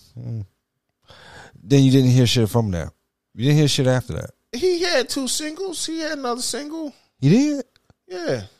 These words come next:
Speaker 1: Oh, I'm
Speaker 2: This is
Speaker 1: one hundred,
Speaker 2: why I'm
Speaker 1: I,
Speaker 2: hot.
Speaker 1: yeah.
Speaker 2: This is why I'm not. This is why, this is why, this is why you done. <laughs> Shit. Go on, go on, go on to your second career. Be a tech guru.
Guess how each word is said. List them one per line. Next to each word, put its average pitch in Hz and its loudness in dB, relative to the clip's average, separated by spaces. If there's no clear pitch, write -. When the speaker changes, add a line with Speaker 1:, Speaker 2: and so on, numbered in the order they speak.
Speaker 1:
Oh, 143 0
I'm 131 0
Speaker 2:
This 117 4
is 135 2
Speaker 1:
one 160 4
hundred, - 2
Speaker 2:
why 185 6
I'm 190 0
Speaker 1:
I, - -8
Speaker 2:
hot. 226 -2
Speaker 1:
yeah. 147 2
Speaker 2:
This - 0
is 156 -6
why 180 0
I'm 226 -6
not. 277 0
This 208 -8
is 202 -6
why, 190 -2
this 226 -4
is 190 -6
why, 190 -4
this 185 -8
is 196 -8
why 175 0
you 214 -4
done. 233 0
<laughs> - -16
Shit. - -4
Go 214 4
on, 226 2
go 226 4
on, 277 6
go 233 4
on 262 4
to 269 -4
your 247 4
second 233 0
career. 233 2
Be 165 0
a 202 6
tech 202 0
guru. 165 2